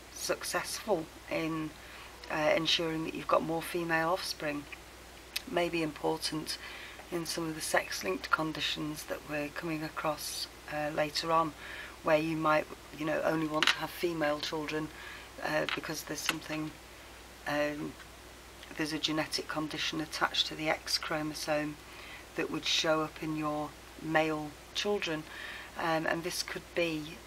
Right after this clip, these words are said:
a sort of a reasonably straightforward way of making sure that your children are not suffering from genetic diseases. We'll see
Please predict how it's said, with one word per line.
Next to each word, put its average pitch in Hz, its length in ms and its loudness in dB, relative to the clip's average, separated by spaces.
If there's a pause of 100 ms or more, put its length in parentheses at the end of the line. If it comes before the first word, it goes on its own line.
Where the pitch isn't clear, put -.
a 160 60 -8
sort 180 240 -4
of - 120 -6
a 156 280 -6
reasonably 156 640 0 (1080)
straightforward 156 1080 6
way 151 500 0
of 151 160 -6
making 147 460 -4
sure 147 280 -4
that - 120 -8
your 135 120 -8
children 143 480 -4
are 143 80 -4
not 147 220 0 (140)
suffering - 560 -6 (640)
from 160 180 -2
genetic 151 520 -4
diseases. 160 600 -2 (1040)
We'll 160 200 6
see - 280 4